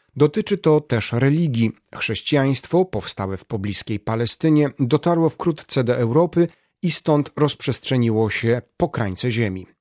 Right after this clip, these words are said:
Dziś jednak w skali światowej niewiele się ona liczy. Europa winna nadal się liczyć i to dla dobra świata, uważa siedemdziesięciodziewięcioletni włoski purpurat. Ma bowiem doświadczenie i cywilizację opartą na wartościach o głębokich korzeniach,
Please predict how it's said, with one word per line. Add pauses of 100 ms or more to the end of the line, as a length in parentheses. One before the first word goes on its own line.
(240)
Dziś
jednak
w
skali
światowej
niewiele
się
ona
liczy. (540)
Europa
winna
nadal
się
liczyć
i
to
dla
dobra
świata, (180)
uważa
siedemdziesięciodziewięcioletni
włoski
purpurat. (380)
Ma
bowiem
doświadczenie
i
cywilizację
opartą
na
wartościach
o
głębokich
korzeniach,